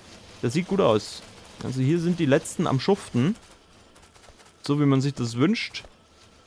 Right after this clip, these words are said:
Genau. Herrsch-, hervorragend, würde ich mal sagen. Mit vierundzwanzig F P S, sagen wir, hervorragend.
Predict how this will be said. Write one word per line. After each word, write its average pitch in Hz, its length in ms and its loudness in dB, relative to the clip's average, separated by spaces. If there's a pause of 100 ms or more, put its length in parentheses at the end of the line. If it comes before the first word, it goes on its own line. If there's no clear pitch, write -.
(720)
Genau. 120 380 2 (680)
Herrsch-, - 680 -4 (840)
hervorragend, 127 1080 2
würde 117 140 -6
ich 120 60 -10
mal 131 100 -4
sagen. - 320 -6
Mit 120 160 -4
vierundzwanzig 165 640 2
F 151 200 2
P 147 80 2
S, 160 240 0
sagen 170 220 2
wir, 156 140 2
hervorragend. 139 800 2